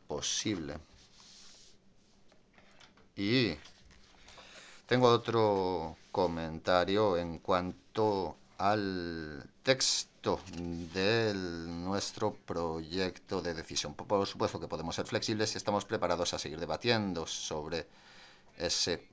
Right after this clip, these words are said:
proyecto. Muchas delegaciones han hablado de lo importante que es cooperar en el marco del artículo diez de la Convención.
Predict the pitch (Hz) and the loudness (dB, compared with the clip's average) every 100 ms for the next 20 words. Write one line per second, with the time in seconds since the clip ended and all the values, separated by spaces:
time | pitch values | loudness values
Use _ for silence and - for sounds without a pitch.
0 | - - 73 71 71 67 - - 73 67 | -6 -4 -2 -4 -6 -8 -10 -8 -8 -8
1 | - 101 92 98 - 98 92 80 90 95 | -4 0 2 2 4 4 4 2 4 4
2 | 80 - 95 95 107 107 - - 92 82 | 4 4 2 4 4 4 2 2 2 2
3 | 78 90 92 104 85 90 98 78 95 104 | 4 4 4 2 2 2 0 2 2 4
4 | 104 101 107 110 117 117 113 - 120 113 | 4 6 6 6 2 2 2 6 6 6
5 | 95 101 107 80 76 117 92 92 95 101 | 8 10 8 6 2 2 2 2 2 4
6 | 101 78 80 - 90 92 78 78 90 90 | 2 2 0 -2 -4 -2 0 -2 0 -2
7 | - 85 92 90 - 90 80 - - 85 | -2 -2 0 0 0 2 2 0 -2 0
8 | 80 85 - 156 139 82 | 0 -4 2 6 8 6